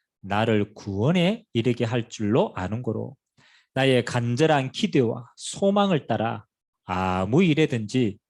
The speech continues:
부끄러워하지 아니하고, 지금도 전과 같이 온전히 담대하여 살든지 죽든지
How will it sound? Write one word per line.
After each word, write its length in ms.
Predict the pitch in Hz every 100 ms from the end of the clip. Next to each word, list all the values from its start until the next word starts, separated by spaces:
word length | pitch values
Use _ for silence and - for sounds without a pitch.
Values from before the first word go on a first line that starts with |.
| _
부끄러워하지 840 | - 185 - 196 170 143 123 104 170
아니하고, 680 | 113 104 110 95 107 117 117 _ _ _ _
지금도 880 | - - 123 131 120 113 110 101 101
전과 460 | - 131 175 165 131
같이 580 | 107 - - 190 254 - _ _ -
온전히 840 | 156 208 240 220 151 117 98 - _ _ -
담대하여 960 | - 123 131 127 117 101 110 131 107 _ _ _
살든지 1040 | - - 131 127 127 131 120 104 107 98
죽든지 840 | - - _ 117 107 101 151 247 -